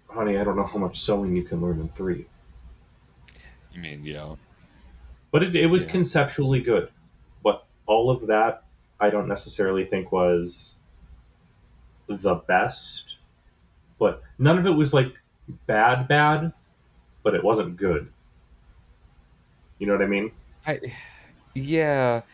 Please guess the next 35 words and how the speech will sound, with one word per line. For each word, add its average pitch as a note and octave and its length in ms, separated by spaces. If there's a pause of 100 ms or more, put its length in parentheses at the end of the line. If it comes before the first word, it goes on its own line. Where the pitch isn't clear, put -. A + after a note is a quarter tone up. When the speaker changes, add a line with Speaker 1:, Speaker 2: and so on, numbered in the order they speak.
(320)
Speaker 2:
And A#2+ 180
apparently, A2+ 640
like, F#2 160
I G#2 60
saw A#2+ 220
her A#2 100
post, F#2+ 580
um, D2+ 540 (100)
like, E2 120
the F2 80
professional E2+ 440
pictures F2 460
that F2 180
she, E2+ 640
Speaker 1:
Yeah. - 160
Speaker 2:
she F#2 100
did F2 220
in F2 100
the F2 120
outfit, F#2 500 (500)
and E2 640 (160)
I F2 100
guess F2 240
the F2 160
wig E2 300
that F2 140
she F2 180
wore E2+ 500
was, D#2 760 (580)
the G2+ 100
wig G2+ 340
she D3+ 140
wanted F2+ 440
to F2 80
wear D#2+ 460